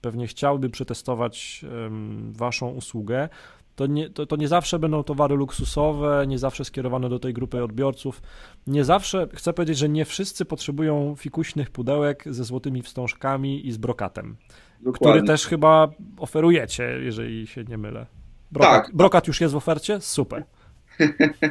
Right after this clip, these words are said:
Speaker 2: Tak, magnesy, wstążki, brokat, wszystko jest.
Speaker 1: Okej, no ale to właśnie, no nie wszyscy potrzebują brokatu. To, to, to,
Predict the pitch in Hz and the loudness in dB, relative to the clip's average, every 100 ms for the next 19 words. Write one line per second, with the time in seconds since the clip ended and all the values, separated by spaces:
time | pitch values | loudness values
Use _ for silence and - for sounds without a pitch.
0 | - - - - 127 117 120 117 135 156 | -4 -16 -6 6 6 6 4 4 6 6
1 | 147 131 - - 127 123 - 113 110 110 | 6 2 2 2 4 4 0 2 4 4
2 | 110 107 - - - 98 - - _ - | 2 -2 -6 -10 -2 0 -2 -6 _ -4
3 | 151 156 127 156 165 165 156 120 113 127 | 0 2 2 4 2 4 4 2 0 -2
4 | 151 - 190 - 185 160 - 147 143 135 | -2 -2 -6 -4 -4 -4 -4 -2 0 0
5 | 127 101 - 120 - 131 - 143 _ _ | 0 -2 -4 -18 -14 -12 -10 -12 _ _
6 | - | -6